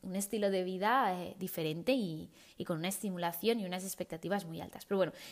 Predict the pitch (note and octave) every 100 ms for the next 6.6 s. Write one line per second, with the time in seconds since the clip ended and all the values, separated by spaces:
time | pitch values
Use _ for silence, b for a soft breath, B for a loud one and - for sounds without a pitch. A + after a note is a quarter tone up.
0 | B G#3+ C#4 C#4 B3 G#3 A#3+ B3 F#3 E3
1 | E3+ D#3+ D#3+ E3+ G#3 F3 D#3+ D#3+ D3+ G#3+
2 | G3+ F#3 F3 F3 F3+ E3+ E3 E3+ F3 -
3 | G#3 - D#4+ E4+ - F#3+ F3+ E3+ - B
4 | B - G3 F3+ F3+ G3+ G#3+ G#3+ G3 F3
5 | - - A3 G#3 G3 - E3+ F3+ F#3 G3+
6 | F#3+ F#3 F#3+ G#3+ A3 G#3+